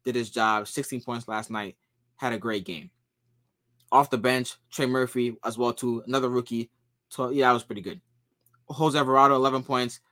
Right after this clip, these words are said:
I loved it. And you can't forget about my guy, Larry Nance Junior, who has so much energy within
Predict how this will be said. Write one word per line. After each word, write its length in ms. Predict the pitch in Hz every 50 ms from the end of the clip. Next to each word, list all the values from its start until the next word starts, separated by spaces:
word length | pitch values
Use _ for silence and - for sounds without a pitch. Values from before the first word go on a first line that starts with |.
| _ _ -
I 120 | - 120
loved 260 | 120 123 120 107 180 -
it. 80 | - - _ _ _ _ _ _ _ _ _ -
And 240 | 175 170 151 139
you 100 | 143 156
can't 260 | - - 214 214 208 -
forget 220 | 165 156 175 156
about 240 | 147 143 139 135 131
my 180 | 135 139 147 143
guy, 240 | 120 143 139 139 135
Larry 360 | 135 135 135 135 139 139 135
Nance 300 | 135 131 131 131 127 117
Junior, 400 | - - 127 127 120 110 104 101 - _ _ _ _ _ _ _
who 420 | - - 220 233 226 208 180 156
has 320 | 156 151 156 143 139 131 -
so 320 | - - - 180 190 196
much 260 | 185 185 175 170 - - -
energy 440 | 160 165 160 143 135 151 156 156 143
within 600 | - 139 139 - - - 151 156 156 147 139 127